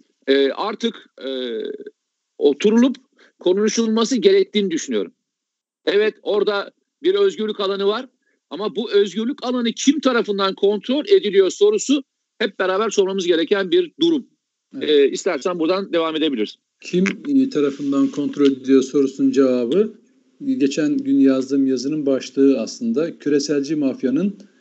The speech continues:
Speaker 2: Big Tech oligarkları bunlar tarafından.
Speaker 1: Hı hı.
Speaker 2: <laughs> Zira nasıl büyük bir rol oynadıklarını, etkili rol oynadıklarını Trump'ın dört yıllık, e, başkanlık döneminde herkes izledi. E,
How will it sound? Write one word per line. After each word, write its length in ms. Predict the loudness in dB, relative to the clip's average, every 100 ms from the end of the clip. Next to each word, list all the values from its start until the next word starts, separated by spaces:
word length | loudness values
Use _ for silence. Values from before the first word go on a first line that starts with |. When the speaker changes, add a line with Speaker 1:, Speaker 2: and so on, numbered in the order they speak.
| _ -8
Speaker 2:
Big 360 | -4 -4 -2
Tech 320 | -2 -2 -2
oligarkları 760 | 0 2 2 -2 -2 0 -2 -4 -20 _ _ _ _ _ _ _
bunlar 360 | -6 -2 -2 -2
tarafından. 600 | -4 -8 -8 -4 -2 2
Speaker 1:
Hı 180 | 0 0 -8
hı. 260 | -4 -4 -4
Speaker 2:
<laughs> 60 |
Zira 500 | -8 0 2 2 0 -8 _ _ _ _ _ -8
nasıl 460 | -6 -4 -6 -8 -6
büyük 240 | -8 -2
bir 120 | 0
rol 240 | 2 4 2
oynadıklarını, 580 | 0 -4 -6 -6 -4
etkili 380 | -4 -6 -2 2
rol 220 | 2 2
oynadıklarını 680 | 0 -2 -2 -2 -2 -2 -4 -8 _ _ _ _
Trump'ın 440 | -2 -2 0 -4 -2
dört 220 | -2 -2
yıllık, 380 | -2 -2 -2 -8 -10 -4
e, 200 | -2 -2
başkanlık 560 | -4 -2 -2 -2 0
döneminde 600 | 0 2 0 0 -2 -2 -4
herkes 440 | -2 0 2 2 0
izledi. 600 | -6 -2 0 2 -2 -6 _ _ _ _ _ _ -10
E, 360 | -4 0 2